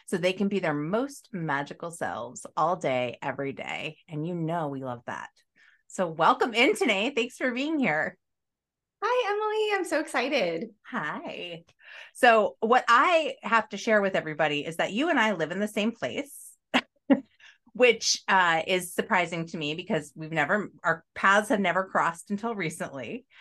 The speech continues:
Speaker 1: And I actually picked your book up, um, the self-care book, like, I don't even know when it was. When did it come out?
Speaker 2: That one came out in twenty twenty.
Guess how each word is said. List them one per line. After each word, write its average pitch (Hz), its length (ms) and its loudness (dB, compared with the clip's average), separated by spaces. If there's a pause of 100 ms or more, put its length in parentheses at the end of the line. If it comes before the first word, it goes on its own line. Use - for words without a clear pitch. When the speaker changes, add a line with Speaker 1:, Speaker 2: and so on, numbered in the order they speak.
(300)
Speaker 1:
And 185 320 4
I 190 160 4
actually 254 240 -2
picked - 360 -8
your 240 100 0
book 202 300 0
up, 160 280 2 (140)
um, 156 380 0
the 170 100 -8
self-care 190 440 0
book, 143 280 -2
like, 139 300 -4 (360)
I 202 120 2
don't 240 120 2
even 165 200 -2
know 139 160 0
when 131 160 -4
it - 80 -12
was. 139 300 -8
When 208 100 2
did 247 100 -2
it - 120 -4
come 214 120 -2
out? 220 240 0 (1040)
Speaker 2:
That - 140 0
one 277 140 0
came 403 160 -2
out 302 140 0
in 294 80 2
twenty 208 340 -2
twenty. 175 600 -6